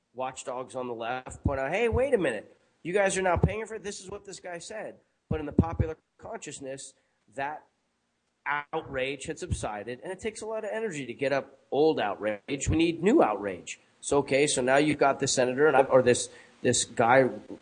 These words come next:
uh, running for Senate in Indiana. My friend actually was, uh, is running against him, uh, Joe Donnelly, who I support and I've campaigned for. You know, and, and he's, and here he's made a statement that is a flashpoint statement,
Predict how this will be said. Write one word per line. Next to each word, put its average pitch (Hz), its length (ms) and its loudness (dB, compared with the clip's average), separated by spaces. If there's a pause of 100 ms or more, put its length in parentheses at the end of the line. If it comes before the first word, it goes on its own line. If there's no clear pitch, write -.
(100)
uh, 101 400 -4 (400)
running 127 260 8
for 123 140 0
Senate 131 320 6
in 123 100 4
Indiana. 120 540 4
My 113 160 2
friend 135 280 4
actually 120 340 2
was, 110 280 -2
uh, 104 560 0
is 107 140 -6
running 120 240 6
against 120 360 2
him, 113 280 -2 (560)
uh, 101 100 2
Joe 120 180 6
Donnelly, 113 640 4 (300)
who 104 80 2
I 104 80 2
support 110 420 0
and 104 80 -2
I've 104 80 -6
campaigned 101 480 0
for. 104 320 -6 (480)
You 127 140 4
know, 110 320 6
and, 123 260 6
and 123 240 6
he's, 131 380 2 (240)
and 143 300 4
here 131 360 2
he's 127 220 2
made 131 160 8
a 156 60 6
statement 127 520 6 (280)
that 127 140 6
is 123 160 0
a 120 60 6
flashpoint 135 800 2
statement, 123 540 4